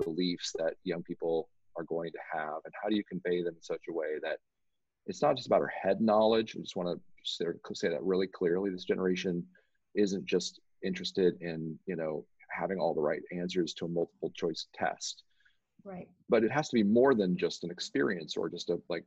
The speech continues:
Speaker 1: you know, a, a whole, um, bunch of just nice sounding sermons that, that, that, that, you know, for, that's part of the point of resilient discipleship that, that we find in the Faith for Exiles, is that this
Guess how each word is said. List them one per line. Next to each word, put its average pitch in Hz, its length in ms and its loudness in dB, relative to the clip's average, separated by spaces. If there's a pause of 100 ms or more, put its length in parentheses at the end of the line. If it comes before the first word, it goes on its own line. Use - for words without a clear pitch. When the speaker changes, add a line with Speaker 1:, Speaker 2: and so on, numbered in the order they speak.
(140)
Speaker 1:
you 98 100 -4
know, 80 240 -4
a, 78 60 -16 (240)
a - 20 -16
whole, 95 560 4 (1400)
um, 82 360 -4 (800)
bunch 107 280 4
of 87 120 2
just 87 220 -4
nice 90 540 -2 (240)
sounding 90 500 0
sermons 92 640 0
that, 76 260 -6
that, 82 160 -6 (160)
that, 87 200 -4
that, 92 220 -6
you 101 120 -6
know, 85 220 -4
for, 90 300 2 (720)
that's 208 160 0
part 226 160 4
of 190 100 2
the - 60 -14
point 98 180 0
of 80 80 -2
resilient 85 340 -2
discipleship 95 680 0
that, 85 220 0
that 85 160 -6
we 90 80 -2
find 90 200 -2
in 82 60 -6
the 85 60 -6
Faith 87 240 -2
for 110 100 0
Exiles, 76 320 -4
is 78 180 -8
that 82 180 -6
this - 280 -6